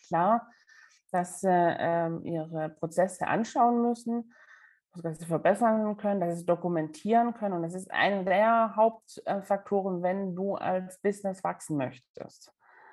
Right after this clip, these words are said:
Musst du deine Prozesse kennen, sie optimiert haben und dokumentiert haben. Und da unterstütze ich.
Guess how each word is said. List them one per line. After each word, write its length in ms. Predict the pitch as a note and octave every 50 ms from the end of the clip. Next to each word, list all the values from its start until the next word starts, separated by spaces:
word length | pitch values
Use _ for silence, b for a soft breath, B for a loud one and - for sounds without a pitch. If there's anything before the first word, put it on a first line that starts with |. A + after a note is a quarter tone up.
| b b b b b b b _
Musst 300 | - F#3+ F#3+ F#3+ - - - - - _ -
du 400 | F3+ F#3+ F#3+ F#3+ F#3+ F#3+ F#3 F#3
deine 320 | F3+ - F3 F3 F3 F3
Prozesse 460 | E3+ E3+ - E3 - - D#3 D#3 - -
kennen, 800 | - - - G#3 G3+ G#3 A3+ A#3+ C4 C4+ D4 F4 D#4+ - - _ _ _
sie 120 | - -
optimiert 580 | - - - - - E3 F3 F3+ A3 A#3 A3+ A3+ - _
haben 180 | A3+ G#3+ G#3+ G3+
und 120 | G3 F#3+
dokumentiert 560 | F#3+ F#3 - F3+ F3 E3 D#3+ E3 - - - -
haben. 120 | - -
Und 120 | - A3+ A3+
da 80 | C4
unterstütze 680 | A3+ G#3 A3 B3+ C4+ - - E4+ - - - E3 D3 - -
ich. 220 | - - - -